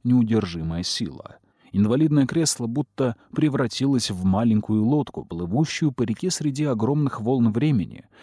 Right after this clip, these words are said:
готовых поглотить её. «Сяобай, посмотри внимательно и скажи, что думаешь».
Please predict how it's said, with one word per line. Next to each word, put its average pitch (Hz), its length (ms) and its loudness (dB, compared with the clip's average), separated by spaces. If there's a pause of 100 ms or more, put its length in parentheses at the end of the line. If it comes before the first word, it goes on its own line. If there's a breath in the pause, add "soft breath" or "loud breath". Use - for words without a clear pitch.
готовых 131 600 -2 (120)
поглотить 101 560 -4
её. - 380 -14 (400)
«Сяобай, 87 680 -4 (280)
посмотри 101 420 -2
внимательно 110 540 2
и 104 80 2
скажи, 110 360 -4
что - 240 -6
думаешь». 117 540 -6